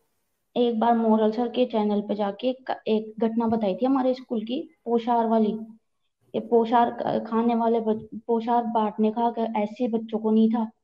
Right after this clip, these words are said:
और है ना सवर्णों ने विरोध किया था, लेकिन सवर्ण बच्चे वहाँ पे सिर्फ दो थे और उनका सपोर्ट करने वाले एसटी के बच्चे थे। उन्होंने सबने खाना छोड़ दिया था जब उन्होंने बांटना शुरू किया ना एससी वालों ने, तो एसटी वाले बच्चों ने भी बहिष्कार कर दिया था कि हम खाना नहीं खाएंगे।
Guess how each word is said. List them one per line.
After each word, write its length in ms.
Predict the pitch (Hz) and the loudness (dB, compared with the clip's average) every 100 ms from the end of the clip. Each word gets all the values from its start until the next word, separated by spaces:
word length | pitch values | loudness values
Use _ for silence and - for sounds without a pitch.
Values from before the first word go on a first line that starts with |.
| _ _ _ _ - | _ _ _ _ -2
और 140 | 220 | 2
है 80 | 214 | 2
ना 100 | 226 | 2
सवर्णों 440 | 226 226 226 226 220 | 2 2 2 4 6
ने 100 | 220 | 6
विरोध 380 | 220 208 214 - | 6 2 -2 -2
किया 180 | 233 214 | -2 -2
था, 220 | 208 190 _ 233 | -4 -10 _ -4
लेकिन 220 | 240 233 | -2 0
सवर्ण 320 | 240 254 262 | 0 2 2
बच्चे 380 | 226 - 240 269 | -2 -2 -2 0
वहाँ 140 | 269 | 0
पे 140 | - 240 | -2 -2
सिर्फ 200 | 254 226 | -2 0
दो 280 | 214 208 220 | 0 -2 -2
थे 100 | 226 - _ _ _ - | -6 -8 _ _ _ -4
और 140 | 226 226 | 0 2
उनका 300 | 240 226 226 | 2 2 2
सपोर्ट 440 | 240 240 262 269 | 0 2 2 2
करने 240 | 240 226 | 2 6
वाले 220 | 220 - - | 6 6 2
एसटी 480 | - 226 226 - | 0 -2 -2 -6
के 120 | 254 254 | -2 -2
बच्चे 320 | 247 - 202 | -2 -6 -8
थे। 140 | 202 196 _ _ _ _ _ - | -8 -14 _ _ _ _ _ -4
उन्होंने 360 | 247 247 247 247 | 2 4 4 2
सबने 260 | 247 247 | 2 2
खाना 280 | 240 247 240 | 2 2 2
छोड़ 240 | 240 247 | 2 2
दिया 200 | 226 226 | 4 2
था 140 | 220 247 | 2 2
जब 180 | 254 240 | 2 0
उन्होंने 320 | 226 220 220 | 4 4 4
बांटना 400 | 214 208 208 208 | 4 2 0 -4
शुरू 220 | 214 247 | 0 -2
किया 200 | 226 214 | 0 0
ना 140 | 240 | 2
एससी 260 | 294 302 269 | 0 -2 -2
वालों 260 | 240 240 220 | 0 0 -2
ने, 120 | 202 - _ _ _ | -4 -10 _ _ _
तो 140 | - - | -12 0
एसटी 360 | 233 233 - 277 | 2 2 2 2
वाले 220 | 277 269 | 4 4
बच्चों 420 | 240 226 - 233 | 0 -4 -2 2
ने 200 | 226 226 | 4 6
भी 80 | 226 | 6
बहिष्कार 580 | 226 254 254 - 254 226 | 4 4 2 0 0 2
कर 160 | 220 202 | 0 -2
दिया 160 | 214 | -2
था 120 | 214 | -4
कि 100 | 240 | -2
हम 80 | 269 | -2
खाना 300 | 269 240 233 | -2 -4 0
नहीं 180 | 214 202 | 0 -2
खाएंगे। 380 | 214 214 208 | -4 -4 -4